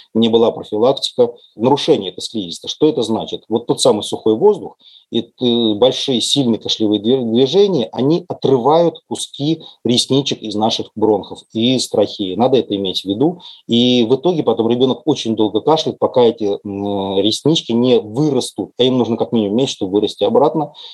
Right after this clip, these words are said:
А для того, чтобы вывести слизь оттуда, если до этого реснички сами гнали эту слизь, то ребёнку приходится кашлять, чтобы её откашлять. Поэтому кашлевой рефлекс здесь в данный момент является защитным. Поэтому тоже это имейте в виду. Хотя есть много инфекций, которые являются хроническими, например, микоплазма хламидия, которые требуют лечения.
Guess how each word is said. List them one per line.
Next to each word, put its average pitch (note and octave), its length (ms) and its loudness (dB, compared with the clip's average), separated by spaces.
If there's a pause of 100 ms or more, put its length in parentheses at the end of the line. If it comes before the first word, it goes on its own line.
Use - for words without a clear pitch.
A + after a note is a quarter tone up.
(120)
А G#2 80 -2
для A2+ 120 2
того, C3+ 220 2
чтобы A#2+ 220 -8
вывести B2 300 -4
слизь - 340 -2
оттуда, G#2 320 0
если B2 160 -2
до C3 100 2
этого A2+ 240 2
реснички B2 400 -4
сами A3 260 2
гнали A2 300 0
эту F#2+ 140 -6
слизь, - 340 -6 (320)
то C3+ 280 6
ребёнку D#3 280 -2
приходится A2+ 340 -2
кашлять, D#3+ 300 0
чтобы G#2 240 -4
её A2+ 140 6
откашлять. - 440 -10
Поэтому A2+ 280 0
кашлевой A2+ 280 -6
рефлекс C#3 280 -2
здесь G2+ 140 -6
в - 20 -6
данный G#2 160 0
момент C3+ 260 -4
является G2+ 320 0
защитным. G2+ 800 -4 (240)
Поэтому A#2 360 0 (240)
тоже F#3+ 300 2
это A#2+ 340 -2
имейте G#2 280 -6
в - 100 -14
виду. E2+ 120 -14
Хотя A#2+ 260 -2
есть A#2 180 0
много G#2+ 220 -2
инфекций, F#3+ 440 -2
которые A#2 240 0
являются G#2 340 -2
хроническими, G#2+ 560 -4
например, A2 280 -2
микоплазма G2 640 -4
хламидия, D3+ 360 -4
которые - 280 -10
требуют A2 320 -2
лечения. F2 460 -8